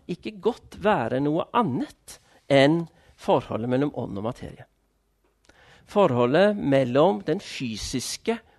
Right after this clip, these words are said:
og den tenkte virkelighet. Og jeg, jeg tror det er faktisk, eh,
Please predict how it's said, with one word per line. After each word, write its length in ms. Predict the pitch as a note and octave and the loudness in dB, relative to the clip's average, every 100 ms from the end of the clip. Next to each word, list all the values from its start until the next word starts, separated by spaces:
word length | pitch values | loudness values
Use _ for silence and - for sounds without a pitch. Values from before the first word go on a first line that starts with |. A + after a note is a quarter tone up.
| _ | _
og 320 | B2+ C3 C3+ | -2 0 0
den 300 | B2 C3 C#3+ - - | 0 0 -2 -6 -10
tenkte 720 | F#3+ B2+ - _ - G2+ A2+ _ _ _ _ | -6 -6 -8 _ -10 -8 -8 _ _ _ _
virkelighet. 640 | C3+ - - - - _ _ _ _ _ _ _ _ _ _ _ _ _ _ _ _ _ - - - G#4+ A4 | -10 -10 -16 -18 -20 _ _ _ _ _ _ _ _ _ _ _ _ _ _ _ _ _ -16 -16 -16 -16 -2
Og 380 | - A#2 - - - - - | 4 6 6 2 -8 -10 -4
jeg, 200 | E3+ F#3+ - | 2 2 4
jeg 140 | F#3+ C4 | 0 0
tror 220 | G#3+ G#3 | -4 0
det 140 | D#3+ F#3+ A3 - | 2 4 4 2
er 60 | F3+ | 0
faktisk, 560 | - F3+ - F#3 - | 0 -2 0 -4 -4
eh, 960 | - - E3 E3+ E3+ - - - - F3+ | -4 0 2 2 2 2 0 0 -2 -4